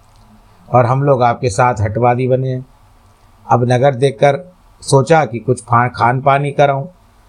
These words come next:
गुरु जी ने कहा, "मर्दाना, कुछ संतोष कर।" तब मर्दाना बैठ गया। कहने लगा, हे महाराज, इस नगर का नाम तो बता दो। गुरुजी ने कहा,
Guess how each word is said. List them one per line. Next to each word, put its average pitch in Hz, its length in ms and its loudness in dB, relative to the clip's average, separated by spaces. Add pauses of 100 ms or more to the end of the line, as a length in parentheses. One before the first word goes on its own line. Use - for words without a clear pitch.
(240)
गुरु 127 220 2
जी 160 100 0
ने 151 100 -4
कहा, 139 280 2
"मर्दाना, 113 680 -2 (440)
कुछ 180 180 0
संतोष 139 540 0
कर।" 98 320 -4 (320)
तब 107 100 4
मर्दाना 104 480 0
बैठ 113 260 -2
गया। 92 280 -8 (580)
कहने 113 220 2
लगा, 120 220 0
हे 117 120 -2
महाराज, 113 540 -2 (400)
इस 139 120 4
नगर 123 260 2
का 139 160 0
नाम 107 300 -2
तो 131 120 -2
बता 127 260 -2
दो। 123 220 -6 (520)
गुरुजी 135 340 2
ने 131 120 -2
कहा, 143 340 -2